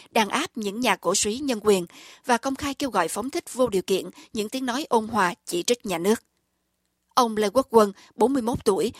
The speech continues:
được biết đến như một luật sư bênh vực người nghèo. Ông viết blog cổ võ nhân quyền, dân quyền, dân chủ, kêu gọi tự do tôn giáo, đa đảng, bảo vệ chủ quyền lãnh thổ và phê phán sự cai trị độc tôn của Đảng Cộng sản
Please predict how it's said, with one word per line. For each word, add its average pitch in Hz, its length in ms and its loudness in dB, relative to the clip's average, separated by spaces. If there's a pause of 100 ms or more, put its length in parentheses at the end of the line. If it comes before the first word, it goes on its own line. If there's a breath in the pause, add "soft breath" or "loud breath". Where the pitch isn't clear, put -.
(140 loud breath)
được 220 140 2
biết 277 160 -2
đến 254 240 0
như 294 120 2
một 202 200 -2
luật 185 140 -2
sư 226 220 0
bênh 226 200 -6
vực 190 220 -2
người 190 180 -6
nghèo. 185 280 0 (400 loud breath)
Ông 226 160 4
viết 277 220 -8
blog 262 160 2 (160)
cổ 180 180 2
võ 175 220 2
nhân 240 280 -4
quyền, 190 260 4 (220)
dân 226 240 4
quyền, 190 300 2 (100)
dân 208 180 2
chủ, 180 300 2 (300 loud breath)
kêu 285 120 2
gọi 196 200 0
tự 190 160 -6
do 202 120 -2
tôn 202 180 -8
giáo, 196 300 -2 (120)
đa 202 140 2
đảng, 190 280 0 (300 soft breath)
bảo 247 160 4
vệ 240 140 0
chủ 226 200 -6
quyền 190 180 -2
lãnh 180 140 -4
thổ 180 300 2 (280 loud breath)
và 220 200 4
phê 233 180 -4
phán 220 260 -4
sự - 200 0
cai 214 140 -4
trị 185 200 -4
độc 175 280 -4
tôn 208 240 6 (160)
của 208 200 0
Đảng 185 320 2
Cộng 180 180 -2
sản 170 320 2